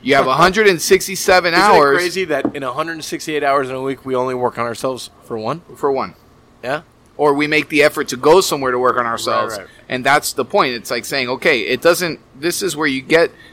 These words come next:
Speaker 1: this is the class, and now you do the homework, right? Now you gotta do the stuff. Now you gotta do the things that, so, and that's on you. It's not on me. I can't lose sleep over that because I need to get proper sleep to help other people, right? So,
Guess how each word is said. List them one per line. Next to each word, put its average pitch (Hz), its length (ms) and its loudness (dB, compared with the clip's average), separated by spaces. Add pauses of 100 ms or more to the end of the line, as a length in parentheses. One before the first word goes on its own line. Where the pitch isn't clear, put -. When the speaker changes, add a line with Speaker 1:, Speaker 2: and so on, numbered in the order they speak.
Speaker 1:
this 156 180 -2
is 196 120 -6
the 226 100 0
class, 170 720 2 (400)
and 147 160 -6
now 147 100 0
you 156 180 -2
do 165 140 -2
the 196 140 0
homework, 160 680 -4
right? 127 280 0
Now 139 140 -2
you 156 140 0
gotta 170 220 2
do 175 180 0
the 170 100 -4
stuff. 185 400 2
Now 151 100 0
you 165 100 0
gotta 180 140 -2
do 175 100 -4
the 170 80 -4
things 170 240 -6
that, 165 100 -4 (220)
so, 160 220 4
and 156 180 -6
that's 208 240 0
on 202 160 0
you. 220 100 0
It's 175 140 4
not 175 140 6
on 175 160 2
me. 202 120 0
I 135 80 2
can't 175 280 -6
lose 156 180 -2
sleep 214 240 -6
over 127 240 2
that 127 300 2 (160)
because 135 280 0
I 156 180 0
need 170 160 -6
to - 60 -12
get 151 160 0
proper 185 320 0
sleep 139 300 -4
to 139 100 -4
help 135 200 0
other 113 200 -8
people, 98 480 -12 (320)
right? 143 300 2
So, 139 300 0